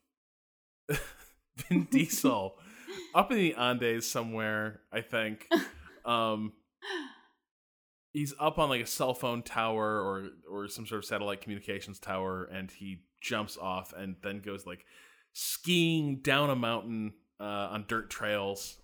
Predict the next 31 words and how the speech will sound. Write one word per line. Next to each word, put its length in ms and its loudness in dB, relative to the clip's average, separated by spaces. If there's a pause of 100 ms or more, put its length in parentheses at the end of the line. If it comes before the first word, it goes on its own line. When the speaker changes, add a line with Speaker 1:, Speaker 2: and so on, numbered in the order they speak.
Speaker 1:
uh, 440 -2
and 240 -4
then 240 0
hops 440 -4
on 180 -6
a 100 -10
skateboard 840 -6 (640)
and 340 0
basically 460 -2
Marty 340 -2
McFlies 520 -2
his 120 -12
way 160 -2
through 180 -8
the 40 -4
next, 220 -6
like, 180 -4
ten, 320 -6
fifteen 460 -4
minutes. 420 -6 (180)
Speaker 2:
Jesus 540 2
Christ, 240 -2
Speaker 1:
And 240 2
Speaker 2:
yeah. 80 6
Speaker 1:
literally 720 4
all 380 6
the 80 -2
people 460 -4
of 100 -2
the 120 -2
Andes 640 -6